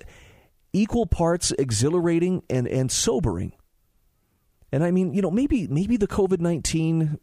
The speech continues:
you know, epidemic or pandemic has had something to do with this. People have been locked down. They've been artificially, you know, shoehorned into this, this little corner of fear and, "Well, now you can only do this and you can only do that." And so maybe people were letting off some steam.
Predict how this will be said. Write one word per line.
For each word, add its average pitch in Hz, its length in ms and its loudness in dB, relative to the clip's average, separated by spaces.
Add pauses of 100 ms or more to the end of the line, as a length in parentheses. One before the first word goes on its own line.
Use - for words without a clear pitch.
you 143 140 -2
know, 131 140 0
epidemic 127 600 -2
or 117 180 0
pandemic 131 640 -2
has 127 80 -4
had 117 180 -2
something 151 320 -2
to 110 60 -2
do 113 140 0
with 117 100 0
this. 131 120 -2 (300)
People 262 260 0
have 190 100 0
been 165 160 2
locked 127 440 -2
down. 143 300 0
They've 123 120 2
been - 140 -2
artificially, 147 800 0 (320)
you 107 120 -2
know, 127 100 2
shoehorned 175 880 2
into 139 320 0
this, 123 260 0
this 120 300 -2
little 156 200 2
corner 160 420 2
of 117 80 0
fear 165 480 2
and, 131 140 0
"Well, 107 200 2
now 113 140 0
you 113 160 0
can 113 160 0
only 151 200 0
do 233 160 0
this 294 340 0
and 120 100 0
you 113 80 0
can 117 140 0
only 160 160 0
do 202 160 -2
that." 196 280 0 (440)
And 123 140 0
so 147 120 0
maybe 190 280 0
people 208 280 -2
were 156 100 2
letting 127 280 0
off 127 120 -2
some 117 180 -2
steam. 110 360 -2